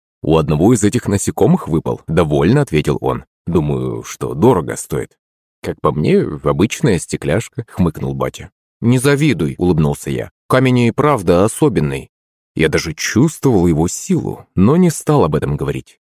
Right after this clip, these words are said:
Игорь не дурак, сам понимает это. "Да-да, правильно твой сын говорит". Игорь продолжал рассматривать трофей. "Завидовать это плохо". "Исключительно белой завистью", —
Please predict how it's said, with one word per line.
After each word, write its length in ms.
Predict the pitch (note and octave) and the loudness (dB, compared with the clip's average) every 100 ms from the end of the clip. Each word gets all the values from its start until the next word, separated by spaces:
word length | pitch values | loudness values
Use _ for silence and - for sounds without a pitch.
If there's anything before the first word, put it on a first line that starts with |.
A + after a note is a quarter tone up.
| _ | _
Игорь 280 | B2+ A#2 G2 | 2 2 2
не 160 | F2 E2 | 2 2
дурак, 560 | C#2+ C2+ A2 _ - _ | 0 -2 -4 _ -20 _
сам 300 | - D3 G2 | -2 0 0
понимает 420 | B2+ - A2 - | -4 -6 -10 -12
это. 300 | - - - _ _ _ _ | -16 -18 -20 _ _ _ _
"Да-да, 460 | F2+ D#2+ G#2+ A#2+ A2 - | -4 0 4 4 2 -2
правильно 460 | - G#2 F2+ F2+ C#3 | 0 2 4 2 2
твой 160 | C#3+ C3+ | 2 0
сын 240 | - - | 0 -4
говорит". 320 | D2 D2+ C#2 _ _ | -4 -6 -6 _ _
Игорь 300 | G#2 C3 D3+ | 2 2 0
продолжал 640 | G#2 G#2 F#2 D2+ - G2+ | 0 2 2 2 2 2
рассматривать 560 | C3+ C3 D#2+ D2 C2 C#2 _ | 2 0 -2 -2 -4 -6 _
трофей. 540 | E2 F#2 - B2+ C#2 _ _ | -2 -2 0 -2 -4 _ _
"Завидовать 580 | E2 D2+ B1+ F2+ D#3 C#3+ | -4 -4 -2 0 2 2
это 140 | - | -2
плохо". 500 | C#3 D#3+ G2 - C3+ _ _ _ _ _ | 2 2 4 0 -2 _ _ _ _ _
"Исключительно 1040 | A2 - - D#2 - - G#2 C#3 F#3 F2 | -2 -2 -4 -4 -4 0 0 4 4 2
белой 440 | C#2+ D2+ D2+ G#2 D#3 | 0 -4 0 0 2
завистью", — 640 | G3 G3+ D2+ - - - | 2 0 -2 -10 -16 -20